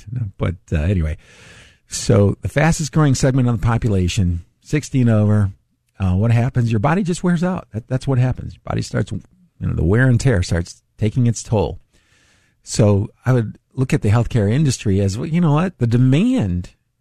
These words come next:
for healthcare is very strong. That's what you'd like to see. The demand is very strong, just like the semiconductors. The, the demand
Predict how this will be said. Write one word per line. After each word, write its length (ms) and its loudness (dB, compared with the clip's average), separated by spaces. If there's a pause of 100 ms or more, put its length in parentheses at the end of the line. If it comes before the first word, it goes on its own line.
for 340 0
healthcare 600 -2 (500)
is 160 0
very 260 2
strong. 580 -4 (760)
That's 180 -4
what 120 0
you'd 100 2
like 140 0
to 80 -4
see. 240 -2
The 220 -4
demand 680 2
is 180 0
very 340 0
strong, 440 -8
just 180 -6
like 120 0
the 80 -4
semiconductors. 760 0
The, 240 0
the 120 0
demand 720 2